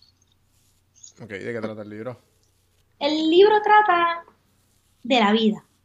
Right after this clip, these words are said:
Speaker 2: básicamente. Habla como, es un libro bastante espiritual, o sea, es un libro espiritual,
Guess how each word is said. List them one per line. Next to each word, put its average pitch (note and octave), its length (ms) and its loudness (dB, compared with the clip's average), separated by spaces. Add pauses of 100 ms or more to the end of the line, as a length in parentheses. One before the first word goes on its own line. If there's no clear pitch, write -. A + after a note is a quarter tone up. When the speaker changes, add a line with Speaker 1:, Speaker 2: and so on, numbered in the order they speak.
(160)
Speaker 2:
básicamente. G#3+ 600 -4 (1040)
Habla B3 380 2
como, A3 280 0
es A3 140 -2
un D#4 140 -4
libro D#4 180 2
bastante B3 400 2
espiritual, G#3 640 -4
o A3 80 -2
sea, G#3 180 2
es G3+ 80 2
un A#3+ 140 0
libro G#3+ 280 4
espiritual, G3+ 520 -2